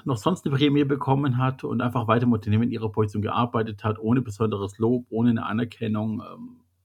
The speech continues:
das hat wohl einfach den guten Ton ausgemacht in Japan, dass sie die Firma gerettet hat mit ihrer Idee und, ähm, als Frau war's dir damals schon nicht viel mehr wert als ma-, manche anderer.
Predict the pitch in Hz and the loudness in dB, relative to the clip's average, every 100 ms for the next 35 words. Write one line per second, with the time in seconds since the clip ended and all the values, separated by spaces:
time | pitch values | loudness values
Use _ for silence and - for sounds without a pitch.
0 | _ 117 110 113 117 113 104 104 104 - | _ -6 -4 -4 -4 -4 -4 -4 -6 -8
1 | 107 123 - - 110 151 139 131 131 - | -8 -8 -12 -10 -4 -4 -2 -2 -2 -4
2 | 117 107 110 110 110 113 - - - _ | -4 0 0 0 0 -2 -8 -20 -20 _
3 | - 107 - 160 131 104 175 185 147 147 | -2 0 0 0 2 2 2 2 0 0
4 | 139 135 135 127 143 123 135 120 123 123 | 0 -2 -4 -4 -4 -2 -2 2 2 2
5 | 113 107 104 110 107 107 - 113 101 - | 2 -2 0 0 0 0 -4 -8 -4 0
6 | 117 110 104 - 107 98 95 101 _ _ | 2 2 0 -4 -4 -4 -6 -12 _ _
7 | _ - 104 123 147 - 123 120 - 110 | _ -2 4 4 4 0 0 0 0 0
8 | 117 113 120 92 101 113 104 - 104 107 | 0 0 -2 -4 -6 -6 -8 -6 -6 -4
9 | 104 110 113 120 | -6 -6 -6 -8